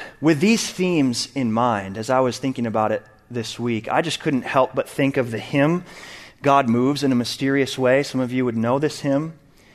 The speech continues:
In particular, verses four and five. It says this, "Judge not the Lord by feeble sense, but trust him for his grace. Behind a frowning providence," which certainly is what the Israelites are experiencing in this moment.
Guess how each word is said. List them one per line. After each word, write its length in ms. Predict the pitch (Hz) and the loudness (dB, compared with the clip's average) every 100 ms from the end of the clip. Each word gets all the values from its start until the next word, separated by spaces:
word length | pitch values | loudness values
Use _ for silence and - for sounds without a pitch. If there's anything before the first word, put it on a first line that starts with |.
| _ | _
In 120 | 156 160 | -6 -2
particular, 500 | 143 170 156 151 131 | 0 -2 2 2 4
verses 340 | 131 - 120 | 2 -2 -8
four 240 | - 131 | -2 0
and 120 | 113 110 | 0 -2
five. 400 | 101 98 - - _ _ - _ _ _ _ _ _ - - | -4 -4 -16 -20 _ _ -20 _ _ _ _ _ _ -20 -20
It 160 | _ | _
says 200 | - 147 | 0 2
this, 200 | 131 113 | 2 0
"Judge 320 | - 196 196 160 | 4 4 4 4
not 260 | 175 180 | 2 2
the 80 | 160 | 2
Lord 380 | 139 135 139 135 | 4 4 4 4
by 140 | 123 | 0
feeble 420 | - - 160 147 | 0 -4 0 0
sense, 480 | 127 - 120 143 - | 0 -2 -2 -2 -4
but 240 | 147 143 - | 0 0 0
trust 360 | - 180 - | 0 0 0
him 120 | 196 | -2
for 180 | - 160 | 2 2
his 140 | 143 - | 2 -2
grace. 560 | 135 113 104 - - - - - - - - 131 | 0 0 -2 -8 -10 -14 -20 -20 -20 -20 -16 -4
Behind 920 | 165 180 - - 196 196 208 226 214 | 2 2 0 0 4 4 4 4 2
a 180 | 165 143 | 2 2
frowning 960 | - - - 156 165 185 190 170 160 143 - | 0 -10 -8 -2 2 4 4 2 -2 -4 -12
providence," 1080 | - 156 147 131 104 92 - - - - - - _ _ _ _ _ _ _ _ _ _ _ - | -6 0 2 0 -4 -12 -18 -14 -10 -8 -10 -16 _ _ _ _ _ _ _ _ _ _ _ -18
which 200 | - - | -12 -8
certainly 540 | - 180 180 151 123 | -2 0 2 2 0
is 100 | 113 | -2
what 100 | 117 | -6
the 100 | 120 | -6
Israelites 520 | 120 113 107 101 - | -6 -4 -4 -4 -6
are 80 | 113 | -8
experiencing 560 | 107 - 117 107 - 98 | -10 -10 -8 -8 -10 -14
in 120 | 95 | -12
this 180 | 95 104 | -14 -14
moment. 300 | 92 - | -18 -20